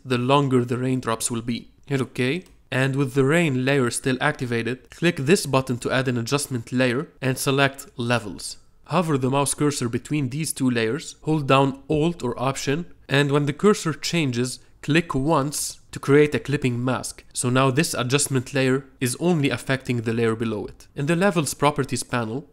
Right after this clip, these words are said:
you can drag this input slider to increase the intensity of the raindrops,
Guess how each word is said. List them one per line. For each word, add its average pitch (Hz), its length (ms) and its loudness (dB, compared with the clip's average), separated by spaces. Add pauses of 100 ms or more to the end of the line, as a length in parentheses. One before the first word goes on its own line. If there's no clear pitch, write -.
you 139 100 -6
can 143 280 0
drag 139 520 2
this 165 260 0
input 151 400 -4
slider 131 580 -2 (200)
to 127 80 0
increase 135 420 -2
the 127 160 2
intensity 131 880 -2 (200)
of 117 180 -2
the 113 80 -2
raindrops, 123 680 -2